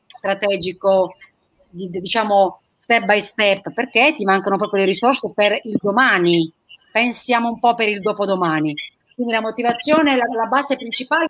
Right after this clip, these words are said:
è di natura economica. Eh, io penso che sia principalmente, francamente penso che sia quella la sola, perché poi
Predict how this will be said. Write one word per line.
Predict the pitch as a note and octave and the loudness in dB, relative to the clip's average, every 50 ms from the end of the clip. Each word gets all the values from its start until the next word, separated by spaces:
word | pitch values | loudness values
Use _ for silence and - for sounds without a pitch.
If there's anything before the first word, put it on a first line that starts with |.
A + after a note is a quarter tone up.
| C4+ - | -6 -6
è | A#3+ A3+ A3 G#3+ | -8 -6 -6 -8
di | F#3+ G3 | -10 -8
natura | G#3 G#3+ G#3+ - B3 B3 A#3+ A3+ | -8 -8 -6 -2 -2 2 2 2
economica. | G#3+ G#3+ G#3 F#3+ F#3+ F3+ E3+ D#3+ E3 D#3 - - E3 D#3+ D#3+ - _ _ - _ _ - _ _ _ _ _ _ _ _ _ | 2 2 -2 -2 0 0 0 2 0 0 0 -2 -4 -4 -4 -8 _ _ -20 _ _ -20 _ _ _ _ _ _ _ _ _
Eh, | _ G3 G#3 G#3 G3+ G#3 G#3 | _ 2 4 6 6 6 8
io | C4 D#4 D4+ | 6 6 6
penso | B3 B3+ B3 C#4+ C#4 C4+ B3 | 4 4 2 4 2 2 2
che | - A3 | 0 0
sia | G#3+ A3+ G#3+ | 0 0 0
principalmente, | G#3+ G#3 G#3 - - F#3+ G3+ G#3 G#3 G#3+ G3 | -2 -2 -6 -6 -4 0 0 0 0 -2 -4
francamente | - G3 - - A#3+ C4 C4+ C4 - - | -4 -4 -2 2 2 2 4 2 0 -2
penso | - G#3+ G3 - | -4 -6 -6 -4
che | G3 G3+ G3 | -4 -4 -4
sia | - - G#3 G3 | 0 0 0 2
quella | - A3+ A3+ A3 G#3 G3 F#3 | 4 2 4 4 4 4 4
la | F#3+ F3+ | 4 2
sola, | - - G3+ G3 F#3+ F#3+ F3+ | 2 0 2 4 6 6 4
perché | F3 F3+ F3+ F3 G3+ G3 | 4 2 -2 -4 -6 -2
poi | - A3+ A#3 A3+ A3 G#3+ G3+ | 2 4 4 6 4 2 0